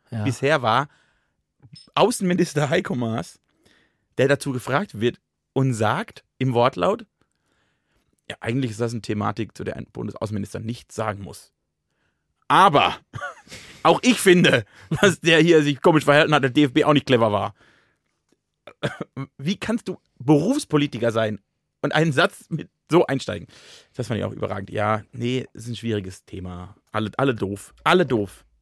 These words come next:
Speaker 1: Alle Beteiligten irgendwie
Speaker 2: Ah, ah,
Speaker 1: nicht so viel
Speaker 2: hat
Speaker 1: nachgedacht.
Speaker 2: jeder einmal Scheiße gebaut, mindestens.
Speaker 1: Und, und, also alle Scheiße gebaut und wir haben ein Rassismusproblem.
Speaker 2: Ja, aber das, also,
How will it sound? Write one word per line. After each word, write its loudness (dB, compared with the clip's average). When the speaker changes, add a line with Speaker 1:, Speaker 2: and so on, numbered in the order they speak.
Speaker 1:
Alle -2
Beteiligten -6
irgendwie -4
Speaker 2:
Ah, -4
ah, 4
Speaker 1:
nicht -4
so 0
viel -2
Speaker 2:
hat -2
Speaker 1:
nachgedacht. -4
Speaker 2:
jeder 0
einmal 2
Scheiße -2
gebaut, -6
mindestens. -6
Speaker 1:
Und, -6
und, 4
also -4
alle 0
Scheiße -6
gebaut -6
und 2
wir -6
haben -6
ein -10
Rassismusproblem. -14
Speaker 2:
Ja, -10
aber -2
das, -6
also, -10